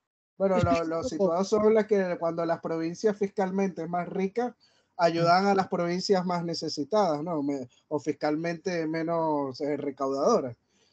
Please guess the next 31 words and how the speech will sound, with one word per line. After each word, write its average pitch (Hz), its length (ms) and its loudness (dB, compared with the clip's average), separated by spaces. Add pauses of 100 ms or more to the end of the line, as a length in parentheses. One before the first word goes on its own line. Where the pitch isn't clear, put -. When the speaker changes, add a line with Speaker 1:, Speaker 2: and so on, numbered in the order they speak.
(220)
Speaker 1:
Y 156 60 0
Speaker 2:
Como 156 60 4
Speaker 1:
bueno, 226 200 10
Speaker 2:
Cuba 269 380 10
y 226 40 8
Speaker 1:
recalcan 226 80 6
Speaker 2:
demás, 220 360 8
¿no? 294 240 2 (320)
Como 202 240 2
Cuba, 285 340 8
Speaker 1:
Sí, 175 60 2
Speaker 2:
por 214 100 4
Speaker 1:
exacto, 214 200 4
Speaker 2:
ejemplo. 165 180 0
Speaker 1:
Puerto 156 280 0
Rico, 165 760 2
eh, 131 500 -4 (280)
los, 147 200 0 (160)
eh, 143 420 -2
Honduras, 165 680 6
etcétera, 185 340 0
Speaker 2:
Que 160 60 -2
Speaker 1:
las 175 100 2
Speaker 2:
las 196 140 2
más 202 200 4
Speaker 1:
provincias 208 140 6
más 202 220 2
Speaker 2:
amenazadas, 269 680 4
las 208 200 -2
más 247 280 0
amenazadas 247 960 2